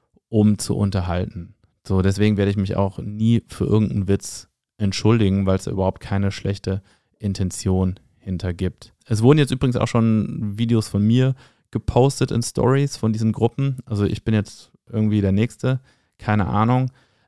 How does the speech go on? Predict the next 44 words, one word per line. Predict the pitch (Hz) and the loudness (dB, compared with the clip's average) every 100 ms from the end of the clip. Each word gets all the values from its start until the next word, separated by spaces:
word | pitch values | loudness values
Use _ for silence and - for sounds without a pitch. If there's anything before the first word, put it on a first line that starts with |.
| - | -12
Äh, | - 117 104 98 104 | -4 0 0 0 -2
ich | |
sag | - 104 120 | -2 -2 -2
jetzt | - | -2
ganz | 110 - 98 | -4 -6 -4
cool, | 127 | 0
mir | 117 110 | 2 2
ist | 107 | 0
es | 104 | 0
erstmal | - 107 98 | -2 -2 -2
auch | 101 104 | -2 0
relativ | 98 95 95 | -2 -2 -6
egal. | 92 98 113 123 | -4 -2 0 0
Ich | 110 | -2
glaube, | - 95 123 135 | -2 0 2 0
dass | 123 | -2
diese | - 113 | -2 -2
Leute | 104 98 110 110 | 2 2 0 0
nicht | 110 117 120 117 - - _ _ _ _ _ | 2 2 2 0 -10 -20 _ _ _ _ _
wirklich | 98 98 110 117 107 101 - | -6 2 4 4 2 0 -2
Taten | - 104 107 98 | -2 0 0 -6
folgen | - 98 104 117 | -2 0 2 2
lassen, | 110 117 120 107 | 0 0 0 0
weil | 82 | 0
es | 95 | -4
ist | - | -8
schon | - 110 107 | -4 0 2
nochmal | 107 104 | 2 0
ein | 101 | 0
großer | 98 104 98 | 0 0 -2
Unterschied, | 110 107 107 - 101 98 _ _ _ _ | -2 0 -2 0 -2 -4 _ _ _ _
äh, | 95 95 92 | -4 0 0
Gewalt | 92 90 90 101 - | 0 0 0 0 -2
anzudrohen | 98 - 101 95 92 95 101 98 | -6 -6 -6 -2 0 0 0 -2
oder | 95 95 90 | -4 -4 -4
das | 90 95 | -4 -6
dann | - 92 | -6 -4
wirklich | 92 95 90 85 - _ _ _ _ _ _ - | -4 -6 -6 -8 -14 _ _ _ _ _ _ -2
durchzuziehen | 98 107 113 - 123 120 | 0 0 -4 -4 -2 0
und | 104 | 0
einer | 95 | -2
Person | 107 95 101 | -2 -2 0
Gewalt | 92 90 95 - | 0 -2 -2 -2
anzutun. | 107 104 - 117 113 117 | -2 -6 -6 -2 0 -2